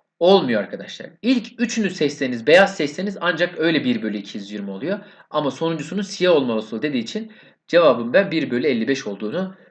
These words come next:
düşünüyorum. Bursa şıkkına gelelim. Farklı renkte olma olasılıkları demiş arkadaşlar. Şimdi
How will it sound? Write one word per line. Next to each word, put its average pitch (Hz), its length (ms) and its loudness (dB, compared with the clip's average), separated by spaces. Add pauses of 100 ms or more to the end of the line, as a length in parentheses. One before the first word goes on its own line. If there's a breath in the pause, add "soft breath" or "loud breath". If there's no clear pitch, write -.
(160)
düşünüyorum. 113 600 -6 (160)
Bursa 226 240 0
şıkkına 160 380 -2
gelelim. 113 400 2 (380 soft breath)
Farklı 220 480 2
renkte 220 280 2
olma 185 240 2
olasılıkları 110 560 -6
demiş - 280 -14
arkadaşlar. - 600 -20
Şimdi - 360 -4